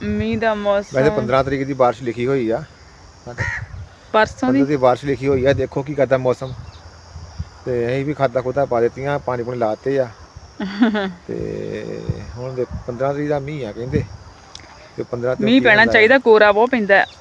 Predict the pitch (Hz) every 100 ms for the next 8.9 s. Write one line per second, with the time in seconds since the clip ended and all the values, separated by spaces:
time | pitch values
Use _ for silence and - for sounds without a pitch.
0 | - 180 - - - - 131 147 147 143
1 | 151 135 131 135 135 117 113 143 147 139
2 | 156 - - - - - 127 127 123 131
3 | 127 208 285 214 - - - - - -
4 | - - - - - - - - 233 269
5 | 311 302 302 330 302 - - - - -
6 | - - - - - - - - - -
7 | - - 127 123 143 143 156 147 123 127
8 | 131 117 120 127 139 135 143 127